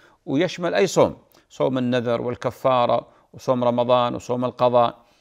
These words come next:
آه، بمجرد أن يسقط قرص الشمس أفطر الصائم، فالنبي عليه الصلاة والسلام يقول: "إذا أقبل الليل من ها هنا وأدبر النهار من ها هنا وغربت الشمس فقد أفطر الصائم". ولذلك من المخالفات الخطيرة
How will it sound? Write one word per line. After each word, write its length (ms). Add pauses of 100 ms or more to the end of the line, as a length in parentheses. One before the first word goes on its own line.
(340)
آه، 220
بمجرد 1000
أن 220
يسقط 600
قرص 300
الشمس 680
أفطر 380
الصائم، 420 (220)
فالنبي 420
عليه 200
الصلاة 400
والسلام 280
يقول: 220
"إذا 260
أقبل 300
الليل 360
من 140
ها 160
هنا 300
وأدبر 500
النهار 420
من 120
ها 220
هنا 100
وغربت 500
الشمس 520 (200)
فقد 220
أفطر 280
الصائم". 340 (500)
ولذلك 680 (1120)
من 200
المخالفات 720
الخطيرة 680